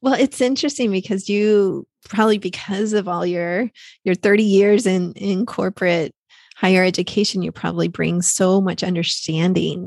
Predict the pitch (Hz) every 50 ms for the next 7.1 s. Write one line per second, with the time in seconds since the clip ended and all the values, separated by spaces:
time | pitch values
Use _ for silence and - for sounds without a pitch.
0 | - 175 - - - - - - - - 185 180 180 185 - 175 165 165 170 175
1 | 170 170 170 175 170 160 165 170 - - 160 160 - - - 175 165 165 170 160
2 | 165 165 170 175 175 175 156 _ _ _ _ _ _ - 180 170 165 165 - -
3 | 87 90 - 208 214 208 180 _ _ _ _ - - _ - 190 196 196 190 180
4 | 175 160 170 170 175 226 330 427 359 247 - 73 - - 254 - - - _ _
5 | - - - - - _ _ - 202 196 180 190 180 175 175 175 175 170 170 165
6 | 160 160 175 175 208 208 - - 190 165 165 165 170 165 147 143 165 170 - -
7 | -